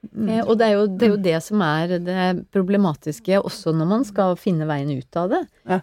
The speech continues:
Speaker 2: Fordi at,
Speaker 1: Mm.
Speaker 2: eh, hva skal du erstatte det med?
Speaker 1: Mm.
Speaker 2: Og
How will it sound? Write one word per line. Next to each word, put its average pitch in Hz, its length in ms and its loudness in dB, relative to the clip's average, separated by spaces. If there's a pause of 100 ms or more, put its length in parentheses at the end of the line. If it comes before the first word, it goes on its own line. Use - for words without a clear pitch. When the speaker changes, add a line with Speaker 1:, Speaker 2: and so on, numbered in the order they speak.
(120)
Speaker 2:
Fordi 202 240 0
at, 175 220 -4
Speaker 1:
Mm. 220 160 -6
Speaker 2:
eh, 190 100 2
hva 170 180 0
skal 165 260 -2
du 175 280 -2
erstatte - 640 -8
det 180 100 -2
med? 226 220 2 (180)
Speaker 1:
Mm. 202 220 0 (360)
Speaker 2:
Og 202 680 0